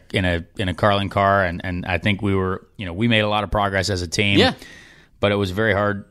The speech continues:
Speaker 1: to, you know, to get there. And here we are.
Speaker 2: Did he,
Speaker 1: So
Speaker 2: did he race you fair on those last five
Speaker 1: Yeah.
Speaker 2: laps? Okay.
Speaker 1: Yeah, for sure. I think fairness for sure. I mean, that's, that's totally fine.
Speaker 2: Okay.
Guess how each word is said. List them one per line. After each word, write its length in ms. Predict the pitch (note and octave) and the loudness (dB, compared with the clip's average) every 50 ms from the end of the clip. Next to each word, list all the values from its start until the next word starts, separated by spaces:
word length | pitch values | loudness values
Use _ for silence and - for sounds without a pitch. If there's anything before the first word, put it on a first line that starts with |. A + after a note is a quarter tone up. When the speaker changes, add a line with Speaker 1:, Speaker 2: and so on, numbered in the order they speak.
| _ _ - | _ _ -4
Speaker 1:
to, 260 | - G2+ G2 F#2+ G2 - | -2 0 2 2 2 0
you 60 | G#2+ F#2+ | 0 -2
know, 160 | F2 F2 G2+ - - - | -2 -2 -6 -8 -12 -10
to 100 | - F#2 | -8 -6
get 200 | F#2 F#2+ F#2+ - | -6 -6 -4 -2
there. 300 | G2+ G#2 A#2+ C3+ C#3 A#2+ | 0 2 4 4 2 2
And 220 | F#2+ F2+ F#2+ - - _ - _ - | 0 -2 -6 -6 -8 _ -18 _ -4
here 120 | B2 B2+ B2+ | -2 0 0
we 100 | C#3 D3+ | 2 2
are. 180 | E3+ E3+ B2 E2+ | 2 2 0 -2
Speaker 2:
Did 140 | E2 G2 D3 | -2 -2 0
he, 40 | E3 | 0
Speaker 1:
So 180 | C3+ G2+ F#2+ F2+ | 2 0 -2 -4
Speaker 2:
did 140 | - - C3+ | -4 -2 -2
he 60 | C3 | 0
race 220 | C3+ C#3+ C#3 - | 2 0 0 0
you 60 | C#3+ C3 | -2 -4
fair 300 | - - C#3+ C#3 D3+ E3 | -2 -2 -2 -2 0 -2
on 80 | E3 E3+ | -2 -4
those 140 | E3+ D#3+ | -4 -6
last 220 | E3 D#3+ E3 - - | -6 -8 -8 -8 -6
five 120 | F3+ - | -2 0
Speaker 1:
Yeah. 160 | D#3 G#3+ A#3+ | 2 2 2
Speaker 2:
laps? 220 | G#3 A3 - - - - | 0 -2 -8 -14 -10 -4
Okay. 100 | - C#3 | 0 2
Speaker 1:
Yeah, 140 | F#3 F#3+ | 2 2
for 160 | - - B2+ A#2+ | 0 -2 -4 -4
sure. 260 | - - D#3 B2+ G#2 | -2 0 0 0 2
I 60 | G2+ | 2
think 220 | A2 A#2 A2+ G2+ - - - - - _ _ - | 0 0 -2 -4 -8 -20 -20 -20 -20 _ _ -8
fairness 480 | - - B2 B2+ C3+ C#3+ C#3 - - | 0 2 4 4 4 2 0 -2 -4
for 180 | - - B2 A#2+ | -6 -6 -8 -8
sure. 380 | - - B2+ B2+ C3 C3+ C3 | -6 -4 -4 -2 0 0 -2
I 40 | B2 | -2
mean, 180 | G#2+ F#2+ G2 G2+ | -4 -4 -2 0
that's, 280 | G#2+ A#2 A2+ - - | 0 2 2 0 -2
that's 280 | - A2 A2 A2 - - | 0 0 0 0 0 0
totally 340 | - G2+ A2 A2+ A#2 A#2 G#2 | 0 0 0 2 0 0 -2
fine. 400 | - - G2+ G2+ G#2+ A#2 B2+ C3+ | -2 -2 -2 0 0 0 0 0
Speaker 2:
Okay. 240 | B2+ F3+ D#3 E3 | 0 -2 -2 -2